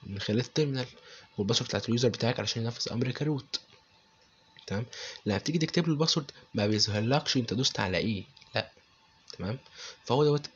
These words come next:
تاني نوع اللي هو السيكريت بلين. انا محتاج، آه، اول واحده بلين،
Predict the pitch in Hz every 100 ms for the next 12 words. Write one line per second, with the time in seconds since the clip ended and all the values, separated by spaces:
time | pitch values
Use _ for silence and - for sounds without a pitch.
0 | _ - 131 127 127 127 120 117 107 107
1 | - 110 101 - - - 92 78 - -
2 | - - - 135 127 - 110 - - 110
3 | 107 - - 107 104 104 - 113 110 -
4 | - 113